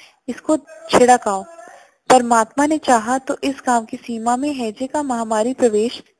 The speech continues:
नहीं कर पाएगी।" तब शिष्यों ने एक झोली में सारा आटा भर लिया और साईं बाबा की जय जयकार करते हुए गांव की सीमा की ओर चल पड़े। दोपहर तक गांव के चारों ओर सीमा पर आटे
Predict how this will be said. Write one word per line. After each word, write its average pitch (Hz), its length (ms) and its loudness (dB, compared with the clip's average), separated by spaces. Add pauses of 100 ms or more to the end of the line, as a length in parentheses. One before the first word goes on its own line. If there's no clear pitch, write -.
नहीं 240 300 -2
कर 240 220 2
पाएगी।" 202 520 -6 (1040)
तब 330 120 6
शिष्यों - 580 -2
ने 302 140 0
एक 254 120 -4
झोली 233 380 0
में 285 120 0
सारा 247 380 4
आटा 240 240 4
भर 240 220 0
लिया 214 320 -4 (480)
और 277 80 2
साईं 262 340 0
बाबा 247 280 4
की 262 160 -6
जय 214 260 -2
जयकार 220 520 0
करते 226 280 4
हुए 208 360 -2 (480)
गांव 226 280 4
की 277 160 -6
सीमा 233 380 -2
की 226 220 -4
ओर 254 140 2
चल 233 280 0
पड़े। 202 360 -8 (680)
दोपहर 254 360 6
तक 302 200 4
गांव 247 320 6
के 302 160 -4
चारों 247 500 2
ओर 269 160 6
सीमा 240 420 0
पर 269 200 2
आटे 233 340 0